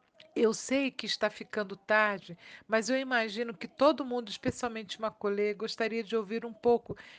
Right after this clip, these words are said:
de sua mais recente aparição", disse ele, com um sorriso. Esta primeira parte mostra Segatacha questionando Jesus sobre como ele deveria lidar com todas as dúvidas parecidas com as famosas dúvidas de Tomé,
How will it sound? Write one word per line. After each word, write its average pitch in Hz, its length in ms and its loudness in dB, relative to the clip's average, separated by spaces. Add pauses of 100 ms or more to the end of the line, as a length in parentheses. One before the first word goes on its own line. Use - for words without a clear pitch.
de 214 140 -4
sua 226 240 4
mais 240 280 -2
recente 247 440 -6
aparição", 208 640 -6 (100)
disse 185 360 -8
ele, 170 320 -2 (240)
com 196 140 -6
um 202 60 -8
sorriso. 170 640 -6 (520)
Esta 247 240 4
primeira 269 420 0
parte 220 760 2 (580)
mostra 214 460 2
Segatacha 208 720 -2
questionando 226 560 -4
Jesus 202 720 -6 (320)
sobre 240 320 6
como 311 380 2
ele 254 180 4
deveria 226 440 2
lidar 208 400 0
com 233 160 -6
todas 302 320 2
as 254 200 -2
dúvidas 185 560 -8 (380)
parecidas 247 640 2
com 240 340 0 (300)
as 214 160 -2
famosas 240 640 2
dúvidas 226 400 -2
de 208 100 -4
Tomé, 190 520 -2